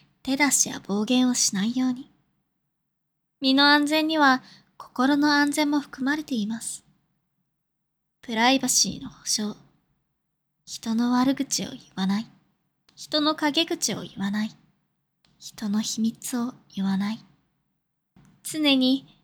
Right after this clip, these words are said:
この三つを守るという思いを念頭に行動してください。女性の言う優しい人が好きとは、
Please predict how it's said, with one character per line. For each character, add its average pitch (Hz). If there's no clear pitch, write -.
こ 226
の 247
三 277
つ -
を 311
守 233
る -
と -
い 247
う 262
思 262
い 330
を 277
念 247
頭 294
に 302
行 226
動 254
し -
て 277
く 277
だ 269
さ 277
い。 285
女 214
性 240
の 254
言 254
う -
優 220
し 285
い -
人 320
が 254
好 -
き 294
と 294
は、 254